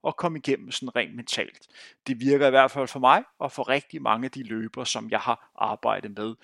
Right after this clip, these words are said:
Nu skal I snart i gang igen med tre minutters intervalryg. Jeg tæller ned fra fem. Fem, fire, tre, to,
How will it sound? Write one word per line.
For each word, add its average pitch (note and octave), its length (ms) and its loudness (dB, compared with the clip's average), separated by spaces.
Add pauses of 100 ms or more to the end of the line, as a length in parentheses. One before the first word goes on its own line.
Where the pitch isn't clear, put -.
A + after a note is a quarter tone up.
(380)
Nu A#3 80 4
skal C#4 160 2
I - 20 6
snart C4+ 260 8
i C#4 40 -4
gang C4 320 4
igen C#4+ 180 2 (120)
med E3 260 2
tre - 300 2
minutters F#3 320 -2
intervalryg. G#3 480 0
Jeg A2 120 -4
tæller B2+ 200 0
ned D3+ 100 -4
fra - 100 -8
fem. B3 220 2 (220)
Fem, - 220 2 (420)
fire, D#3 400 -4 (340)
tre, - 320 4 (440)
to, - 420 0